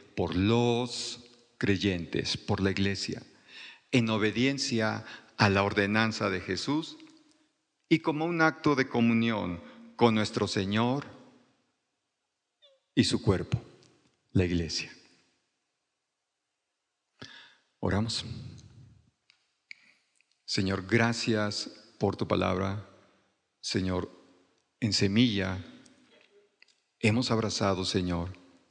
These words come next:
la práctica del bautismo y de la cena del Señor. Y entendemos, Señor, que lo hacemos por obediencia, porque tú lo mandaste. Tú pediste hacer,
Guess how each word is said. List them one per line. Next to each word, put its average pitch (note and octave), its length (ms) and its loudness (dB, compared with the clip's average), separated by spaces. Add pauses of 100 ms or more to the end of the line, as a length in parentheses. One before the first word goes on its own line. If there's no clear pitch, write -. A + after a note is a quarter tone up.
(440)
la G#2+ 140 -4
práctica A2 420 4
del F#2+ 80 0
bautismo G2 540 0
y F#2+ 40 2
de F#2 60 0
la F2+ 120 -2
cena F2 320 0
del E2 140 -2
Señor. F2 480 -4 (920)
Y G#2 140 2
entendemos, G2 600 0
Señor, F2+ 360 0
que - 100 0
lo E2+ 80 0
hacemos E2+ 440 -4
por F#2+ 180 2
obediencia, F2+ 760 0 (340)
porque G#2 220 2
tú F#2+ 140 2
lo F2+ 100 2
mandaste. D#2+ 520 -6 (640)
Tú A2+ 160 6
pediste G2+ 420 0
hacer, F#2 600 -2